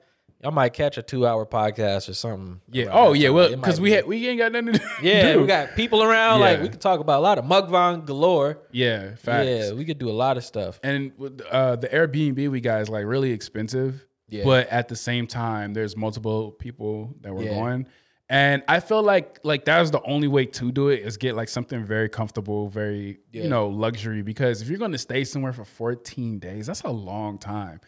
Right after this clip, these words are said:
Speaker 2: You know what I mean? I,
Speaker 1: That's
Speaker 2: and if I was just in, like, some regular, like, room, like, that's, I might as well be in prison.
Speaker 1: Yeah, I was about to say, that's like prison or just, you just,
Speaker 2: Yeah.
Speaker 1: yeah, I'm not, uh-uh.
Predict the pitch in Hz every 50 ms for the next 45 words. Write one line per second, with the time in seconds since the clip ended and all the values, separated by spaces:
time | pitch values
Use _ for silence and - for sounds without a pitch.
0 | _ _ _ _ _ _ _ _ - 117 123 135 135 131 127 127 135 143 135 131
1 | 131 156 185 175 - 151 160 156 151 185 196 240 240 185 165 147 131 139 127 123
2 | 117 110 101 - - 117 110 104 98 104 113 110 117 117 117 113 110 107 107 107
3 | 104 101 104 101 95 92 92 98 101 110 113 117 120 120 120 120 117 117 117 117
4 | 113 107 107 104 - 170 262 - - 170 151 127 - 175 247 262 226 220 - -
5 | 202 175 185 185 147 - - - 180 165 117 98 92 87 147 185 202 202 190 165
6 | 135 - - 190 190 208 - - 247 175 - - - 208 233 202 196 175 165 160
7 | 151 147 139 135 139 160 156 139 123 - 107 113 110 110 104 101 113 135 123 117
8 | 139 165 180 175 147 123 - - - 175 - 110 104 98